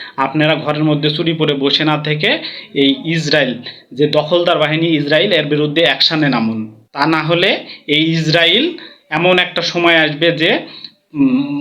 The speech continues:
মধ্যপ্রাচ্যের কোনো রাষ্ট্রই এর জন্য, মানে, শান্তিতে থাকতে পারবে না বা নিরাপদে থাকতে পারবে না। তাই যত দ্রুত সম্ভব এই ইসরায়েলি বাহিনীকে এই, উম, দুনিয়ার মানচিত্র থেকে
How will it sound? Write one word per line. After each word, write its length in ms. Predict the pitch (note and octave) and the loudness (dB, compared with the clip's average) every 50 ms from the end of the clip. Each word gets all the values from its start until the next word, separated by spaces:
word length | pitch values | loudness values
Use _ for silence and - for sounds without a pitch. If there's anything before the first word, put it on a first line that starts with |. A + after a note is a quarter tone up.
| D3+ D3 C#3+ | -4 -2 0
মধ্যপ্রাচ্যের 720 | D#3 D#3+ D#3+ - F3+ F#3 F3+ F#3 F3 F3 E3 - F#3+ G#3+ A3 B3 - - _ _ _ | 2 2 2 0 -2 -2 -2 -2 -2 -2 -2 -2 0 0 -2 -4 -8 -16 _ _ _
কোনো 220 | - F3 F#3 G3 F3+ | -4 0 0 2 2
রাষ্ট্রই 580 | E3 E3 F3+ - - - - G3+ E3+ C#3+ A#2 A2 - - - - - _ _ | 2 2 0 -2 -4 -4 -2 0 0 0 0 -2 -8 -14 -20 -20 -20 _ _
এর 340 | - D3+ D#3 D#3 D#3+ D#3+ D3+ | -2 0 0 0 -2 -6 -2
জন্য, 260 | C#3+ E3 E3+ E3+ E3+ G3 A#3+ D4+ D#4+ - - - _ _ _ _ - | 0 2 2 2 2 2 2 0 -2 -6 -12 -20 _ _ _ _ -6
মানে, 180 | D3+ D3 D3+ | -2 0 0
শান্তিতে 420 | D3 - F3 F#3 F3 F3 E3+ E3+ E3 | 0 0 0 -2 -2 0 0 0 0
থাকতে 320 | - D#3+ D#3 D#3 - D#3 | 0 0 -4 -4 -6 -4
পারবে 260 | C3 C3+ B2+ A#2+ A#2+ B2 | -2 -2 -2 -2 -2 -4
না 100 | B2 A#2+ | -2 0
বা 100 | B2 C3 | 0 2
নিরাপদে 440 | D3 E3 E3+ F3 E3 D#3+ D#3+ D3+ D3 | 4 4 4 4 2 2 2 2 0
থাকতে 300 | C#3 D3+ D3 - - C#3 | 0 0 -2 -4 -4 -4
পারবে 260 | B2 A#2+ A#2 A#2 A#2 | -4 -4 -4 -6 -8
না। 180 | A2+ B2 - - _ _ _ _ | -12 -14 -16 -20 _ _ _ _
তাই 140 | - D#3 D3+ D3 | 0 0 0 2
যত 240 | D3+ F3 F3+ F#3 - F#3 | 4 2 2 2 2 0
দ্রুত 360 | E3 D3 E3 F3 G3+ - F#3+ | -2 0 0 0 0 0 0
সম্ভব 440 | F3+ - - F3 E3 E3 F#3 F#3+ F#3 | 0 0 0 0 2 2 2 2 2
এই 160 | F3 E3 D#3+ | 2 2 2
ইসরায়েলি 440 | D#3 D3+ D3+ D#3 D3+ D3 C#3+ D3 D3 | 2 2 2 2 2 2 0 0 0
বাহিনীকে 520 | C#3+ C#3 C3+ C#3 D3 D3+ D3 D3+ - G3+ C4+ F4 - - - - - - _ - | 0 0 0 0 -2 -2 -2 -2 0 0 0 -2 -4 -8 -16 -20 -20 -20 _ -4
এই, 180 | C#3+ C#3 C#3+ C#3 C3+ - - - _ - C#3 | 0 0 2 2 0 -4 -10 -14 _ -8 -4
উম, 200 | C3+ C#3 C3+ B2+ B2 - - _ _ _ _ - D#3 D3+ C#3 B2 A#2+ | -2 0 0 -2 -4 -8 -20 _ _ _ _ -10 -8 -8 -8 -6 -2
দুনিয়ার 300 | - D#3+ E3+ F3+ E3+ D3+ | 0 2 2 4 2 2
মানচিত্র 540 | D#3 D#3 E3+ F3+ E3+ - E3+ E3 D#3+ D#3+ D3 | 2 0 0 0 -2 -6 -6 -2 0 0 0
থেকে 280 | D3+ D#3+ D3 D3+ F3 | 0 -2 -2 0 0